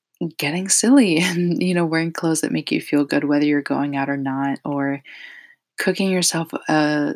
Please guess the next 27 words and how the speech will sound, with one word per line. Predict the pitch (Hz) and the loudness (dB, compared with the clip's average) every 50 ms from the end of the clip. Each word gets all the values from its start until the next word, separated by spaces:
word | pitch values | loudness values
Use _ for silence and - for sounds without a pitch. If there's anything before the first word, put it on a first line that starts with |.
| - | -4
a | - 165 | -4 -4
nourishing | 156 160 156 156 156 151 - - 165 151 147 | -2 0 0 0 0 0 -2 -2 -4 -6 -6
meal, | 147 147 143 143 139 139 143 143 - - | -6 -8 -6 -6 -6 -6 -6 -8 -6 -4
or | 143 143 143 143 139 139 139 143 147 - _ _ _ _ _ _ _ _ _ _ _ _ _ _ _ _ _ _ _ - | -2 -2 0 0 0 0 0 -2 -4 -8 _ _ _ _ _ _ _ _ _ _ _ _ _ _ _ _ _ _ _ 0
doing | 156 196 202 208 208 185 | 2 4 6 6 4 2
things | 175 175 175 165 - | 2 0 0 0 -2
that | - - | -2 -2
light | 156 160 - | 0 0 0
you | - 160 156 | 2 2 0
up | 151 - | 0 0
and | 160 147 | 0 2
doing | 160 190 214 208 | 2 4 4 2
things | 185 - 175 165 | 2 0 -2 -2
that | 156 156 - - | -4 -6 -6 -4
feel | - - 175 175 170 | -2 0 2 2 0
good | - - 160 156 156 - | 0 0 0 0 0 -2
to | - - | -4 -6
you. | 151 147 143 151 151 143 139 135 139 139 - _ _ _ _ _ _ _ _ _ _ _ _ _ | -4 -2 0 2 2 2 0 -2 -6 -10 -16 _ _ _ _ _ _ _ _ _ _ _ _ _
And | - 151 151 147 147 147 143 143 - - - - - _ _ _ _ _ _ | -2 0 0 0 0 -2 -2 -4 -4 -6 -8 -10 -14 _ _ _ _ _ _
when | - 156 143 165 175 180 | -6 -2 0 2 2 2
you're | 180 170 | 2 0
carving | 165 - - - 170 170 180 185 170 160 - | -2 -2 0 0 0 2 2 0 -2 -2 -2
out | - 151 160 156 143 - - - - - - _ _ _ - | -2 0 0 0 -2 -4 -6 -8 -10 -10 -14 _ _ _ -2
this | 160 156 - - | -2 0 0 -2
time | - - - 143 147 147 143 | -4 -4 -2 -2 -2 -2 -4
for | - 151 | -4 -4
yourself, | 143 135 139 139 - - 135 131 131 135 139 - - - - | -4 -2 -2 0 0 0 0 0 0 -2 -6 -10 -16 -20 -20